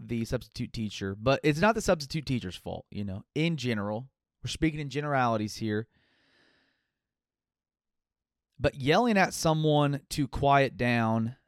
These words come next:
just, yeah, it just doesn't usually work. It, and even if they get quiet, it just changes the tone. You know when you're at a dinner and everyone is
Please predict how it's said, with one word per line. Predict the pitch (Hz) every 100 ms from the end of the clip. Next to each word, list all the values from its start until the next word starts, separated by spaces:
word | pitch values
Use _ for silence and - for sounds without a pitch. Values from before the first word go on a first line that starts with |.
| -
just, | 214 -
yeah, | 175 147
it | 120
just | 151 - -
doesn't | 165 175 190 -
usually | 127 139 143 160
work. | 147 208 247 - -
It, | 147 131 - - - _ _ _ _ _ _ _ -
and | 156
even | 196 226
if | 226
they | 196 175
get | 180
quiet, | - 160 156 147 -
it | 151 160
just | 139 151 -
changes | - - 151 147 139
the | 123
tone. | 113 131 101
You | 143
know | 240
when | 277 208
you're | 196
at | 165 127
a | 98
dinner | 95 117 135 170 - _ _ _ - - _ _ _ -
and | 139 135 127 123 -
everyone | 143 165 190 175 165 160 160
is | 127 120 -